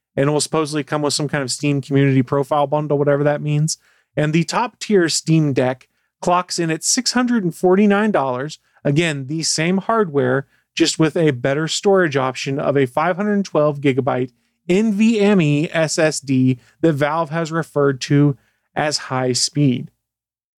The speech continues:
Pa-, the operating system on this Steam Deck, it is not Windows, it is Linux-based Steam O S, which should allow you to play all of your Steam games. Valve has said it's an open platform. If you want to install Windows on there, feel free to do that.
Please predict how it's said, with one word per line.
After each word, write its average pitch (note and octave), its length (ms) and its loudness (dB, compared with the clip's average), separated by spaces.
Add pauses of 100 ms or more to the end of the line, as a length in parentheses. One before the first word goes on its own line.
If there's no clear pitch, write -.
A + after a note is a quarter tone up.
(400)
Pa-, E3 240 -6
the D#3+ 120 -2
operating F3+ 420 0
system F#3 340 -4
on F3+ 160 2
this F3+ 160 2
Steam F#3+ 280 2
Deck, G3+ 260 2 (260)
it E3+ 140 2
is G#3+ 160 2
not A#3 240 0
Windows, F3+ 600 2
it E3 140 0
is E3+ 300 2 (160)
Linux-based D3+ 960 0 (160)
Steam G#3+ 480 4
O C#3 240 0
S, - 440 -6 (360)
which C#3+ 160 2
should C#3+ 220 2
allow C#3 160 2
you C#3+ 100 0
to D3+ 60 -8
play C#3+ 180 0
all C3+ 120 4
of C3+ 100 -4
your C#3+ 100 -2
Steam D#3 300 0
games. A#2 300 -2 (260)
Valve D3+ 340 0
has D3+ 240 -4
said F3 240 -4
it's D#3 140 -10
an D3 60 0
open D3 240 -2
platform. E3 520 -4
If B2 120 -8
you C#3+ 120 4
want C#3+ 280 0
to D#3 80 0
install D3+ 420 0
Windows E3 360 2
on E3+ 180 0
there, F3+ 240 0 (440)
feel C#3+ 160 4
free C3+ 300 -2
to B2+ 100 2
do F#3 220 4
that. - 320 -6